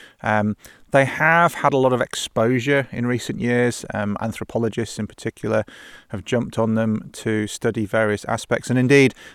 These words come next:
um, I've had Alyssa Crittenden on my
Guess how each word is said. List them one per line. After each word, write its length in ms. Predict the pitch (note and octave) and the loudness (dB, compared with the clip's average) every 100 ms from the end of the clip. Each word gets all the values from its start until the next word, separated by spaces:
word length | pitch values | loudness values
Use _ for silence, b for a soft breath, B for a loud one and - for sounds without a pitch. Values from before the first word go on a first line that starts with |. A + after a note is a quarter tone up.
| B | B
um, 400 | - A#2 A2 G#2+ - b b b - | 2 4 4 2 -2 b b b 0
I've 200 | A#2 G#2+ | 2 2
had 300 | - A2 G#2 | 2 2 2
Alyssa 400 | - A2+ A2 - | -2 -2 -2 -2
Crittenden 560 | - A2+ - G#2+ A2 G#2+ | -4 -4 -2 0 0 0
on 180 | G#2+ G#2 | -2 0
my 320 | G2+ G2 | 2 0